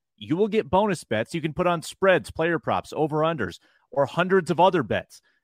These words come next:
at FanDuel. And then you still have that chance to cash the thirty-five to one Super Bowl win bet. Do that now at FanDuel. Go to the website,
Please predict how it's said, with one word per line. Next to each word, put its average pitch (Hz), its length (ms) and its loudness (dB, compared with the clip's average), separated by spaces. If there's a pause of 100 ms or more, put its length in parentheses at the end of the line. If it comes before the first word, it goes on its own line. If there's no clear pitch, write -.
at 110 220 -6
FanDuel. 95 540 -4
And 117 120 -4
then 160 200 -2
you 156 120 -6
still 175 400 0
have 151 220 2
that 139 220 0
chance 139 320 -6
to 131 100 -10
cash 123 360 -2
the 113 100 -10
thirty-five 131 720 -2
to 117 100 -2
one 104 360 0 (220)
Super - 540 -2
Bowl 117 500 0
win 123 460 -4
bet. 98 320 -2 (320)
Do 127 160 -2
that 208 220 4
now 180 220 2
at - 140 -4
FanDuel. 117 460 0
Go 117 140 0
to 180 80 2
the 214 80 2
website, 131 460 0